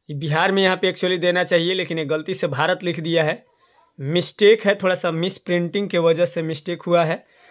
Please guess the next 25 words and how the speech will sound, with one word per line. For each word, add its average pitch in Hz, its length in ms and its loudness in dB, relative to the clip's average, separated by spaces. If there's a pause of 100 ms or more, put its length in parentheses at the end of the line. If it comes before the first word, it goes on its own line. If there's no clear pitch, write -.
(140)
बिहार 165 580 2
में 190 140 0
यहाँ 165 260 0
पे 151 100 -10
लिखना 160 260 -6
चाहिए 156 220 -6
था, 151 100 -8
भारत 139 400 -4
में 156 80 -4
नहीं। 151 180 -4
भारत 165 360 -2
में 214 80 0
भी 196 100 2
लिखा 196 220 0
है, 185 100 2
कोई 185 140 -2
बात 170 200 0
नहीं, 170 100 -2
लेकिन 165 220 -4
बिहार 160 340 2
में 202 100 0
ये 185 60 2
हुआ 165 260 0
था, 170 120 -4
प्रलयकारी 165 680 -2